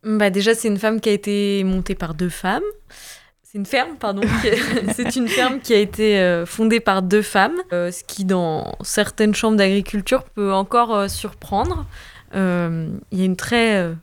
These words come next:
très bonne B D qui s'appelle, euh, Il est où le patron ? Euh, qui a été faite en collaboration avec des agricultrices, euh, qui racontent un peu le parcours du combattant, euh, que, qu'elles ont, qu'elles ont suivi pour, euh, pour monter leur ferme et toutes les remarques, euh, sexistes. Alors,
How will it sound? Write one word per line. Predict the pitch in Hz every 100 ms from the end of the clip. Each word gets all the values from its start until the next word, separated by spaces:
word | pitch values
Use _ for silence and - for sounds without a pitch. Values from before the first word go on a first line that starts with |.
| _
très | - 240
bonne | 220 214
B | 208
D | 214 233
qui | 226
s'appelle, | - 196 185 202
euh, | 190 175
Il | 196
est | 220
où |
le | 220
patron ? | - 202 - 226 294 - - - - -
Euh, | 185 175 170 139 202
qui | -
a |
été | 185 185 190
faite | - 202 -
en | 175
collaboration | 170 202 196 185 190 - 214
avec | 185
des | 190
agricultrices, | 185 190 185 196 185 240 226 -
euh, | 175 170
qui | -
racontent | 175 175 220 220
un | 185
peu | - 202
le | 190
parcours | 175 185 - 202
du | 175
combattant, | - 185 180 208 214 214 - - - - -
euh, | 180
que, | - 180 170 165 175
qu'elles | - 185 175
ont, | 175 170 170 175
qu'elles | 180 175
ont | 180
suivi | - 202 214
pour, | 214 202 175
euh, | 170
pour | - 180
monter | 185 185 190
leur | 180 -
ferme | 214 214 214
et |
toutes | 180 208 214
les |
remarques, | 190 185 185 196 -
euh, | 175 - -
sexistes. | - - 185 - 208
Alors, | - 85